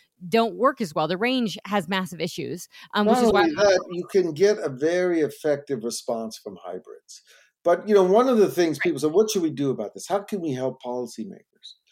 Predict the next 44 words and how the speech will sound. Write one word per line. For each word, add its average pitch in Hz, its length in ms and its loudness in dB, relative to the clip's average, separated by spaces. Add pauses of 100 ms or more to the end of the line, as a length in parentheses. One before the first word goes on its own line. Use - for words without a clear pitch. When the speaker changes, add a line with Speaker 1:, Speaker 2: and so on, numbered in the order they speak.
(420)
Speaker 2:
So - 180 -4
we 277 120 0
said, 202 260 2
"Look, 208 220 0
the 180 80 -2
first 381 300 -2
thing 233 100 -4
you 160 100 -4
need 139 140 -6
to 139 80 -4
do 139 80 -2
is 135 100 -8
quit - 420 -4
giving 196 380 0 (180)
policymakers 135 1080 -4 (260)
levelized 151 760 2
cost 127 460 -6
of 110 140 -8 (100)
energy 113 640 -10 (160)
numbers." 139 560 -8
Speaker 1:
That's 202 160 -8
a 180 40 -20
great 196 280 -4
point. 170 180 -6
Speaker 2:
Because 220 160 4
you're 226 80 2
Speaker 1:
Great 233 80 8
point. 226 60 6
Speaker 2:
misleading 214 560 0
them. 95 160 -16 (680)
Speaker 1:
Right. 175 140 -6
Speaker 2:
Because 170 180 4
we 240 180 0
have 220 220 8
the 202 100 6
data 190 380 6
from 170 220 -2
Japan, 156 540 -6 (640)
and 147 180 0
we 202 120 4
show 202 680 6
that 131 360 0
system 208 560 0
costs, 139 680 -2